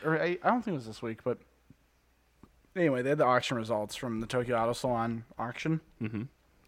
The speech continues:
Speaker 1: And the Koenig Specials Testarossa sold. Now, the Koenig Specials Testarossa, um,
Speaker 2: How could you, like,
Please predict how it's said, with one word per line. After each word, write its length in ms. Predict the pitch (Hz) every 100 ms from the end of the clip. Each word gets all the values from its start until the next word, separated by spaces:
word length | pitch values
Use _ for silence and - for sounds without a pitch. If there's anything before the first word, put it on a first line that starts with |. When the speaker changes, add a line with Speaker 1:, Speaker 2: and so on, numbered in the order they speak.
| - - _
Speaker 1:
And 100 | 151
the 60 | 151
Koenig 360 | - 180 190
Specials 680 | 156 - 143 - 127 113 110 -
Testarossa 720 | 147 139 - 117 113 - 92
sold. 320 | 69 60 - - - - - _
Now, 200 | 156 147
the 140 | 147 151
Koenig 320 | - 196 202
Specials 500 | - 160 - 135 -
Testarossa, 760 | 135 - 120 95 110 - 76 - _ _ _ _ _ -
um, 500 | 117 110 101 92 101 - _ _ _ -
Speaker 2:
How 140 | -
could 180 | 147 220
you, 140 | 220
like, 300 | 151 117 -